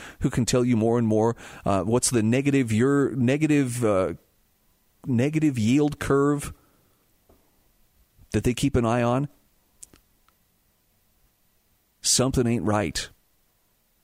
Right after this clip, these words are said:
And government continues to spend money like there is no tomorrow. We can just, we can spend. There's never gonna be any accountability.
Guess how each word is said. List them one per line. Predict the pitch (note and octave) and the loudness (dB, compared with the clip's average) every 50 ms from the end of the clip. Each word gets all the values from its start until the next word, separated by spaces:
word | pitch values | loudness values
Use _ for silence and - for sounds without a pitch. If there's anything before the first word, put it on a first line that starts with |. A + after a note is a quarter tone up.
| _ _ _ _ - - | _ _ _ _ -14 -6
And | - - - - | -4 -4 -2 0
government | A#2 B2 C3 C#3 D3 C#3 A2 | 0 0 2 2 0 0 0
continues | - C3+ A#2+ - C#3+ C#3 C#3 C3 B2 - | 0 -2 0 0 0 2 2 2 0 0
to | - A2 | 0 0
spend | - - - - B2+ B2 B2 | 0 0 0 0 0 0 2
money | A#2 A#2+ B2+ C3 | 0 0 0 0
like | B2 A2 A2 G#2+ - | 0 0 0 -2 0
there | - B2 B2 | 0 0 2
is | G2+ A#2 C3 C3+ C3 B2+ A#2 A2 - - - E2+ | 2 2 2 2 2 2 0 0 0 0 -2 -2
no | F2+ G2 G#2+ B2 D3 | -2 0 0 0 0
tomorrow. | - - D3+ C#3+ C3+ A#2 F2+ | 0 0 0 0 0 0 0
We | G2+ B2+ | 0 0
can | - D3 | -2 0
just, | C3+ C#3+ C3 - - - | -2 0 0 -2 -4 -2
we | G#2+ A2 A#2+ D3 | 0 0 0 0
can | - E3 | 0 0
spend. | D3 - - - C#3+ C#3 C#3 C#3 - - - - - | -2 -2 0 0 0 2 0 -2 -4 -8 -16 -12 -6
There's | - G2+ F#2+ | -4 -2 -2
never | G#2 A2 A#2+ D3+ | 0 0 0 0
gonna | D3+ D#3 D#3+ | 0 0 0
be | D3+ D#3 D3 | 0 2 2
any | C#3 D3 C#3+ | 2 2 2
accountability. | C#3 C#3 - D#3 D3 C#3 B2 A2+ C#3 C#3 B2 F#2 C2+ B2 | 0 0 0 -2 0 0 0 0 0 0 0 -2 -4 -6